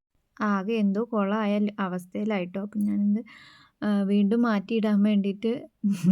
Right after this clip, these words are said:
കമ്മൽ, അല്ല, ശ്ശെ, മൂക്കുത്തി തിരഞ്ഞിട്ട് കിട്ടിയില്ല. ഇനിയിപ്പം, ഉം, രൺ-, ഇത് തക്കുവിൻ്റെയും നൈനുവിൻ്റെയും കമ്മലിൻ്റെ, ഏ,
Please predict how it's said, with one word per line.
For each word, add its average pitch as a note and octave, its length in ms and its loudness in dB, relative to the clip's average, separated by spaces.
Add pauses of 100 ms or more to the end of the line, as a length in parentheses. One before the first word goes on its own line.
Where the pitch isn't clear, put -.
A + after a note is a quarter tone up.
(140)
കമ്മൽ, F#3+ 340 2
അല്ല, G#3 160 2
ശ്ശെ, A3+ 180 -8 (120)
മൂക്കുത്തി G#3 440 0
തിരഞ്ഞിട്ട് G#3 440 2
കിട്ടിയില്ല. G3+ 560 -4 (760)
ഇനിയിപ്പം, G#3+ 460 -2 (120)
ഉം, G3 400 2 (100)
രൺ-, F#3+ 260 -2 (120)
ഇത് F#3+ 280 -4
തക്കുവിൻ്റെയും G#3 520 0
നൈനുവിൻ്റെയും G3+ 580 0 (200)
കമ്മലിൻ്റെ, F#3+ 600 -2 (160)
ഏ, G#3+ 60 -4